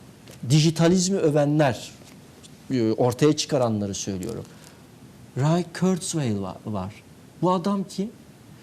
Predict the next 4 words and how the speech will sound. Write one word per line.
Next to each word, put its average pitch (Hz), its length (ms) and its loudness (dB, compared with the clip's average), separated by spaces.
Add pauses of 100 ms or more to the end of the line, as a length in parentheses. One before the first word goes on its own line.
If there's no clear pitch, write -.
(340)
İşte, - 260 -4 (840)
e, 151 40 6 (2000)
robotlarla 151 720 2
bütünleşelim 127 680 -2